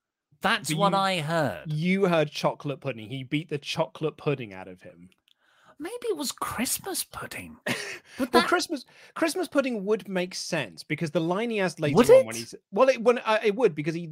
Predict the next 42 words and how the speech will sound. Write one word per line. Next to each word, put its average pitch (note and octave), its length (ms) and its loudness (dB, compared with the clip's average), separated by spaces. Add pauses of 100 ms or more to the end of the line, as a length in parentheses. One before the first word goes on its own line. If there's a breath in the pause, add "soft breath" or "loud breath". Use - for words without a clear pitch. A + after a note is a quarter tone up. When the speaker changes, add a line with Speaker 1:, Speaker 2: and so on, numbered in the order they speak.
(160)
Speaker 2:
the F3 120 2
line A3 240 0
he B3+ 60 -4
has F#3+ 200 -2
later E3+ 360 -2
on, A#2 160 -4
which A#2+ 200 -8
is B2+ 140 -6
like, A#2 240 -8
"I C#3 100 2
like D3+ 320 0
firing E3 500 -4
people C3 300 -8
over B2+ 160 -8
the A#2 80 -6
holidays. A2 400 -6
It A#2 80 -14
gives A#2+ 160 -10
me B2+ 80 -8
a A#2+ 60 -6
warm C3 420 -8
feeling B2 440 -8
in A2+ 80 -10
my G#2+ 140 -12
stomach," G#2 500 -8 (420 loud breath)
as D3+ 160 0
if, D#3 160 0
like, D3 180 -2
you D3+ 60 -2
know, A2+ 140 -6
there's A#2 240 -6
a B2+ 80 -10
sort C3+ 140 -6
of, A#2 80 -10
like, B2 140 -4
the C#3+ 100 0
warm C#3 400 0
Christmas - 560 -6
glow B2 380 -4
you G2+ 220 -14
would F#2+ 180 -16
get, - 360 -18